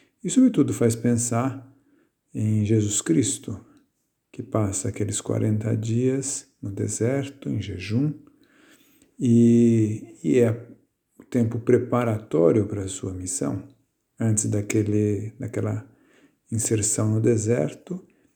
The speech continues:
ele vivia como um simples cidadão da cidade de Nazaré, e a partir de então, eh, vão começar os seus milagres, a sua missão, a sua pregação, uma nova etapa na vida de Jesus Cristo.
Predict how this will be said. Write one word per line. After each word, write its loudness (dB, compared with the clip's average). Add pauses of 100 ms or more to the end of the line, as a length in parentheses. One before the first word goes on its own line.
(160)
ele 0
vivia 4
como -2
um -4
simples -4
cidadão -2 (680)
da -4
cidade -2
de -4
Nazaré, -4 (580)
e -4
a -4
partir -2
de -2
então, 0 (680)
eh, 2
vão -2
começar -4 (420)
os -10
seus -4
milagres, 0
a -4
sua -8
missão, -4 (220)
a -10
sua -8
pregação, -4 (540)
uma -2
nova 0
etapa -6
na -6
vida -2
de -8
Jesus -8
Cristo. -6